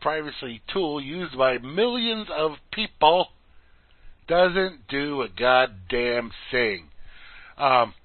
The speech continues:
<laughs> so, when you go into the privacy settings on your browser, there's a little option there to turn on the Do Not Track function, which will send an invisible request on your behalf to all the websites you visit telling them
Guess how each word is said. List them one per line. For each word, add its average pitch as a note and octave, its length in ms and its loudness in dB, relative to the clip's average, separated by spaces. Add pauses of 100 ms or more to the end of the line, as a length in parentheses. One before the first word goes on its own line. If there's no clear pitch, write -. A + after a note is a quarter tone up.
(260)
<laughs> - 340 -12 (800)
so, B2 160 -10 (720)
when F#3 140 -6
you F#3+ 120 -6
go A3+ 280 4
into D#3+ 160 -4
the C#3+ 80 -4
privacy D3 520 0
settings C#3 300 -4
on C3+ 160 -6
your G2 120 -10
browser, G#2 380 -2
there's D3+ 180 -10
a G3 60 -4
little A#3+ 320 -4
option A2+ 520 -2 (420)
there A#2 240 0
to G#2+ 80 -6
turn D#3 300 -4
on B2+ 160 -6
the G#2+ 80 -10
Do D3+ 200 -10
Not A#2+ 220 -4
Track A#2+ 320 -4
function, G2+ 400 -10 (320)
which G#3+ 240 -2
will C3 220 -4 (100)
send F3 260 -2
an D3 200 -8
invisible G3+ 680 -4
request A3+ 520 -2 (120)
on G#3 260 -2
your G#3 280 0
behalf A3 500 2 (460)
to F#3+ 120 -10
all G#3+ 240 2
the A3 140 -2
websites G#3+ 480 -2
you G3 180 -10
visit F#3+ 380 0
telling G3+ 360 -6
them F3+ 220 -2